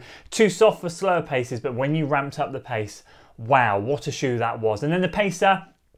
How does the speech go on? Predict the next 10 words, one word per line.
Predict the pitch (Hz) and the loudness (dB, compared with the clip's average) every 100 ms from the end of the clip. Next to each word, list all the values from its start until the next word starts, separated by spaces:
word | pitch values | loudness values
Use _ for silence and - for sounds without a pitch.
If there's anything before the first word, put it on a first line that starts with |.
| _ _ - | _ _ -4
is | 175 147 | 0 4
all | 151 | 6
about | 143 143 | 6 2
the | 139 | 0
evolution | 143 139 139 123 131 | 0 0 0 -2 -6
of | 113 | -6
the | |
fourteen | 113 165 139 147 139 | -4 -4 -2 -4 -4
hundred | 160 165 151 | -2 -2 -2
series | - 165 160 160 | 0 2 2 0